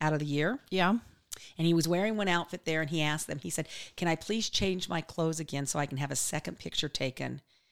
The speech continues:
Speaker 1: in the same day so I feel like I had more than just one day with my family?"
Speaker 2: Oh.
Speaker 1: So that was kinda
Speaker 2: That's
Speaker 1: cool.
Speaker 2: neat.
Speaker 1: So then after we did that, um,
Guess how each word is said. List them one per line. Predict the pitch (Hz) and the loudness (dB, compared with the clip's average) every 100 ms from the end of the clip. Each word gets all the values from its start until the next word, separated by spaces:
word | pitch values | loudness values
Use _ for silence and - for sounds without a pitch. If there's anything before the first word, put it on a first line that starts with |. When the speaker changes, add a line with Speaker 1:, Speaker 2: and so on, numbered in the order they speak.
| _ - | _ -2
Speaker 1:
in | 165 | 2
the | 160 | 2
same | 165 151 | 4 2
day | 147 139 | 2 0
so | - 139 | 0 -2
I | |
feel | 139 143 139 | -2 -2 -2
like | 135 113 | -4 -4
I | |
had | 127 120 127 | -2 -2 -2
more | 123 | -4
than | 127 131 | -4 -6
just | - | -6
one | 113 131 | -6 -6
day | 120 | -6
with | - 135 | -8 -10
my | - | -12
family?" | - - - - - | -10 -12 -12 -14 -2
Speaker 2:
Oh. | 247 240 220 202 196 190 185 190 190 | 2 2 2 0 0 -2 -2 -2 0
Speaker 1:
So | |
that | 208 - | 4 4
was | - | 2
kinda | - 151 135 | -4 -4 -2
Speaker 2:
That's | 220 | 0
Speaker 1:
cool. | 151 175 | 2 4
Speaker 2:
neat. | 165 165 - - - | 4 2 -4 -14 -2
Speaker 1:
So | 262 247 | 2 4
then | 294 302 | 4 4
after | 311 294 | 2 0
we | 277 | -2
did | 254 214 | -2 -2
that, | 285 285 202 214 - - | -2 0 2 0 -4 -2
um, | 180 156 143 | 0 0 -2